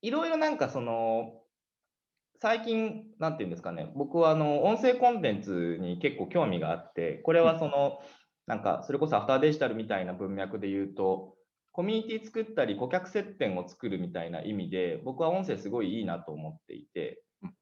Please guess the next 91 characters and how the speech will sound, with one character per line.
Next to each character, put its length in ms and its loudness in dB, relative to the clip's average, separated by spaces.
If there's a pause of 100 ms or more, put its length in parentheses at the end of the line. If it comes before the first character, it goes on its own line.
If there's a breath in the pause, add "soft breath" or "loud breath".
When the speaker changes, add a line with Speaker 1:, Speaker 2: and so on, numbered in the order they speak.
(120)
Speaker 1:
拡 160 -4
散 200 0
性 100 0
は 120 4
全 200 -2
然 200 -2
な 100 0
い 80 -4
ん 80 -4
で 80 -6
す 100 -16
け 120 -6
ど、 540 -2
こ 140 2
う、 60 2
今 160 0
僕 320 -6
が 120 2 (200)
ど 120 0
ん 40 -2
な 80 -2
格 180 -2
好 60 -2
を 60 -4
し 60 -12
て 80 -4
る 60 -6
か 80 -6
皆 180 -4
さ 100 -6
ん 280 -12
全 180 -6
然 80 -2
わ 100 0
か 100 0
ん 60 -2
な 80 -4
い 20 -4
わ 40 -6
け 60 -12
じ 60 -16
ゃ 40 -12
な 60 -12
い 20 -16
で 40 -20
す 60 -20
か。 100 -14
髪 220 -6
型 180 -2
も 80 -2
ボ 120 -4
サ 80 -2
ボ 60 -6
サ 80 -2
か 100 -4
も 80 -4
し 100 -12
れ 100 -8
な 120 -10
い 160 -14 (240)
わ 120 -8
け 120 -10
で。 300 -8 (400)
で 60 -8
も 60 -6
そ 100 0
ん 60 -2
な 100 2
状 140 4
態 220 2
だ 80 2
と、 140 2
映 180 6
像 140 4
だ 120 2
と 120 0
ち 140 -4
ょ 40 0
っ 60 -4
と 80 -2
大 260 0
変 240 -6
っ 40 -10
て 100 -4
か 80 -2
撮 140 -2
れ 100 4
な 120 2
い 100 -6
け 100 -8
ど、 400 -4